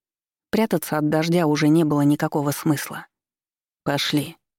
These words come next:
прочел мои мысли Карпов и снова потащил нас обоих через поле, осыпая мою бедовую голову заковыристыми проклятиями. «Не могу больше». Спустя еще пять минут жалобно пролепетала в упрямую спину,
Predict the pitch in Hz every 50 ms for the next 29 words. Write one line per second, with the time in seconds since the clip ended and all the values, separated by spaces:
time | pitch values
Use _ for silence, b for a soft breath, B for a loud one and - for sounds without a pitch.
0 | _ _ _ _ _ _ _ _ - 156 156 - - 156 147 143 147 143 147 147
1 | 147 147 - - 160 147 - - 165 165 165 - - 147 - - 151 - - 170
2 | 160 156 143 - 147 - 147 - - - 165 151 143 143 - - 151 147 151 156
3 | 151 - - - - 151 151 143 - - - 156 143 135 - 156 - _ _ _
4 | _ _ _ _ _ _ _ _ - 160 - - 165 - 165 165 165 156 147 143
5 | 143 143 143 139 147 147 147 156 156 147 147 143 143 143 147 151 156 165 160 147
6 | 143 147 135 147 135 - 147 143 156 147 147 - - - 143 139 139 - - 147
7 | - - 147 143 143 - - - 147 147 - - - _ _ _ _ _ _ _
8 | _ _ _ _ _ _ _ _ _ _ _ _ _ _ _ _ _ _ _ _
9 | _ _ _ 220 202 196 190 185 185 180 170 160 156 147 156 156 151 - - -
10 | - - - _ _ _ _ _ _ _ _ _ _ _ _ _ _ _ - -
11 | - 190 - - 220 220 202 170 - - 151 - 175 175 170 - 170 165 165 185
12 | 196 185 165 156 165 175 185 175 170 165 165 151 - 160 160 156 156 151 - 156
13 | - - 180 180 165 151 147 151 147 - - 170 170 165 156 151 151 151 - -
14 | - - 175 143 135 - -